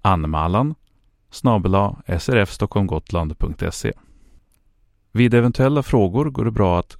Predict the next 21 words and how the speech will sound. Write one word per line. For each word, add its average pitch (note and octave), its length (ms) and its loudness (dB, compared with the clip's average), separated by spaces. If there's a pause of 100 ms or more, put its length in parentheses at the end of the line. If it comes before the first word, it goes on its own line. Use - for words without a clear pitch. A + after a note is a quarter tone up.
kontakta F2+ 480 -2
handläggare F2+ 600 -2
Kristoffer - 420 -6
Örnevik G#2+ 580 -4 (360)
på F2+ 300 0 (280)
mail G2+ 460 -2 (340)
kristoffer B2+ 680 -4 (160)
punkt F#2 400 0
ornevik F#2 720 -4 (300)
snabel F2+ 480 -2
A B2 240 0
S F#2 280 -2
R A#2 40 -2
F G#2+ 140 0
Stockholm B2+ 340 -2
Gotland F#2+ 540 -2
punkt D#2+ 320 -6
S - 260 -6
E A#2+ 80 -4 (1160)
eller A#2+ 360 2 (180)
telefon - 580 -2